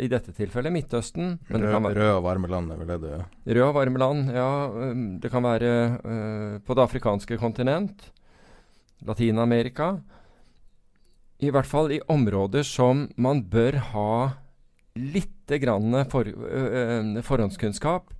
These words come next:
Speaker 1: og oppdateringer om, om den, om, om sikkerhetssituasjonen. Altså, Saudi-Arabia har jo vært da i konflikt med,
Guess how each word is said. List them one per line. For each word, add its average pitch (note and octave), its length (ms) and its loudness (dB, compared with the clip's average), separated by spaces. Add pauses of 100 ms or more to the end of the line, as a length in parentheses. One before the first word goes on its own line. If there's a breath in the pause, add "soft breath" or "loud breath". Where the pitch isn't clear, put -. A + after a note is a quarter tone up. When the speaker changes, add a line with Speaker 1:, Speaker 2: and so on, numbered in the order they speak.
(1120 soft breath)
Speaker 1:
og C#3+ 220 8
oppdateringer B2 880 0 (420)
om, B2+ 380 6 (260)
om A#2+ 260 4
den, C3 420 4
om, A#2+ 300 2
om B2 140 4
sikkerhetssituasjonen. A#2+ 1160 -2 (1040 soft breath)
Altså, C#3 180 2 (360)
Saudi-Arabia C3+ 880 2
har C#3 140 2
jo C#3 100 2
vært B2+ 200 2
da A#2+ 180 2 (100)
i B2+ 60 0 (100)
konflikt C3+ 480 -2
med, A#2+ 300 2